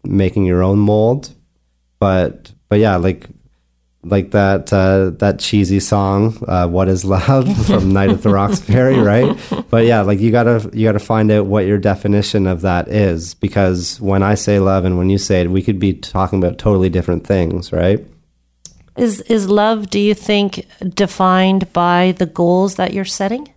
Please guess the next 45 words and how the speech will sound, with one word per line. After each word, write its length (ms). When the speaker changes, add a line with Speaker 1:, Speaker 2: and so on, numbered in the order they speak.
Speaker 1:
Defined 340
by 120
the 100
goals 340
that 100
you're 100
setting? 400
What, 120
as, 260
as 220
Speaker 2:
So, 60
Speaker 1:
like, 180
a 320
Speaker 2:
well, 160
uh, 60
Speaker 1:
couple? 160
Speaker 2:
like, 180
w-, 240
love, 300
yeah. 360
So 220
love 300
for 140
you, 440
you 120
say 420
your 380
love 400
meaning 760
will 160
be 140
different 340
than 140
my 240
love. 240
And 100
every 180
Speaker 1:
Mm-hmm. 100
Speaker 2:
relationship, 760
their 140
love 540
has 200
a 40
different 400
meaning. 520